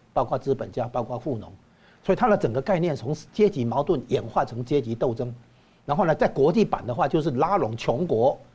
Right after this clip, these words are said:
哦，再透过金砖五国会议的扩大，哦，然后来向发达国家叫板。这个概念就是从国内延伸到国际，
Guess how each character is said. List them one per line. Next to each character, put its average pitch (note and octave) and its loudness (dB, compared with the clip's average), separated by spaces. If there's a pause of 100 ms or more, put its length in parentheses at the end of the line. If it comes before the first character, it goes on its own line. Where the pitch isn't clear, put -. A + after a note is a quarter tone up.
(280)
哦， A#2+ 0
再 F#3 4
透 F#3+ 2
过 E3+ 4
金 F3+ 2
砖 F3 4
五 A#2+ -2
国 C3 4
会 E3 2
议 D#3+ 2
的 C#3+ 0
扩 C#3+ 0
大， B2+ -2 (400)
哦， A2+ -6
然 C#3 0
后 E3+ 2
来 C#3 4
向 D3+ 0 (800)
发 E3+ 2
达 C3+ 0
国 B2 -2
家 C#3+ 0
叫 C#3 0
板。 F#2+ -12 (1300)
这 - -2
个 B3 -2
概 A3+ 0
念 A3+ 4
就 A#3 2
是 - -2
从 G3+ -2
国 E3 -2
内 G3+ 2
延 C#3 2
伸 F3 -4
到 E3 -4
国 A2+ -12
际， A#2+ -12